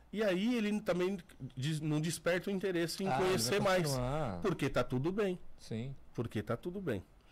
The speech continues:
Speaker 1: Então, eu acho muito necessário hoje que, que, que faça isso pra evoluir mesmo,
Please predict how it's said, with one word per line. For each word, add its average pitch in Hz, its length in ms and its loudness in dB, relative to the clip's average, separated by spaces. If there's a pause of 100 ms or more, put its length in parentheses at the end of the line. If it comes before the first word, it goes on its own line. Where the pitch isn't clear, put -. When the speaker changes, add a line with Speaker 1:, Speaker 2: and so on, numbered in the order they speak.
(540)
Speaker 1:
Então, 156 480 0 (400)
eu 139 180 2
acho 160 280 0
muito 160 340 -2
necessário 151 540 -2
hoje 127 420 0
que, 127 220 -10 (100)
que, 127 300 -8
que 151 100 -6
faça 160 500 -2
isso 165 300 -4
pra 147 240 -2
evoluir 165 800 -2
mesmo, 117 520 -2